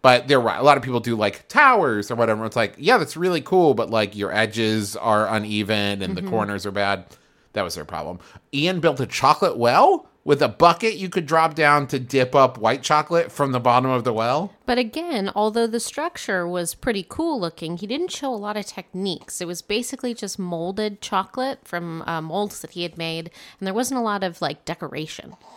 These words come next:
Speaker 1: Uh, Nadia made a peacock and nest and eggs, and it was gorgeous. Um,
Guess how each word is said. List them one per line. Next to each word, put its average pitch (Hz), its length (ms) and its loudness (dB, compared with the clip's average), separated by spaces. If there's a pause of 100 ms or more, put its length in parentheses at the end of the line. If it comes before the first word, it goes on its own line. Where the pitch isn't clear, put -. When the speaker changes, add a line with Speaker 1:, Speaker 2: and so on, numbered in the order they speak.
(240)
Speaker 1:
Uh, 123 180 4
Nadia 151 460 0
made 110 520 -2 (540)
a 120 160 4
peacock 180 640 0
and 113 240 -2
nest 123 500 -8
and 110 220 -6
eggs, 139 460 -4
and 110 120 -6
it 117 160 -12
was 85 340 -10 (420)
gorgeous. - 800 -2 (240)
Um, 98 580 0